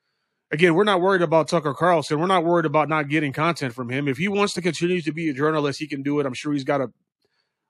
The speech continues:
a, a thousand phone calls from all kind of different organizations that want Tucker Carlson to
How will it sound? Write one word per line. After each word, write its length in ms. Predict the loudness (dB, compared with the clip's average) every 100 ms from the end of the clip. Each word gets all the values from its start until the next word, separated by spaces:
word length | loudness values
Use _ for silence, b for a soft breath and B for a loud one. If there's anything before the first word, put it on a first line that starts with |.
| _
a, 100 | -10 -10 -8
a 60 |
thousand 400 | 0 2 4 0
phone 260 | 0 -2 2
calls 280 | 2 2 0
from 120 | 0
all 140 | 0
kind 200 | 0 -4
of 60 | -2
different 360 | -2 -2 -2
organizations 680 | 0 0 -2 0 0 0 -4
that 120 | -4 -2
want 320 | -2 -4 -2
Tucker 240 | -4 -4
Carlson 540 | 0 0 0 -4 -6 -6
to 340 | -4 -2